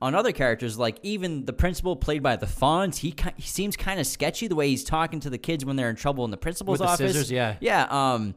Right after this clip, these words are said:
Speaker 2: And he's playing with the mask.
Speaker 1: Yeah, and then the sheriff, um,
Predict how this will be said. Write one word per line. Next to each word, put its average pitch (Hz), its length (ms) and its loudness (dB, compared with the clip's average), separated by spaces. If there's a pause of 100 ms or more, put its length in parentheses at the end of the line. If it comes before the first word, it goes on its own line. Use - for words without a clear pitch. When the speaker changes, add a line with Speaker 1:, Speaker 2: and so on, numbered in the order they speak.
(120)
Speaker 2:
And 135 100 0
he's 143 140 2
playing 147 220 2
with 143 100 2
the 135 60 0
mask. 117 420 -2 (200)
Speaker 1:
Yeah, - 200 0
and 139 160 2
then 156 360 0
the 135 80 2
sheriff, 196 560 4 (160)
um, 127 480 -2